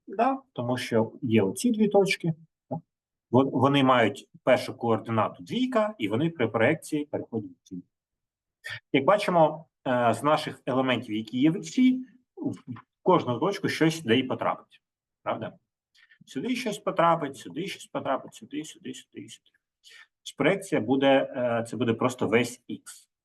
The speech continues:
Всі точки з ікса будуть по-, потрапляти в проекцію.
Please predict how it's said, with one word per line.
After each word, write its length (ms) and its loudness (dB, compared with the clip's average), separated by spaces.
Всі 240 -10
точки 360 -12
з 60 -14
ікса 320 -2
будуть 360 -10
по-, 120 -12
потрапляти 580 -12
в 40 -20
проекцію. 440 -20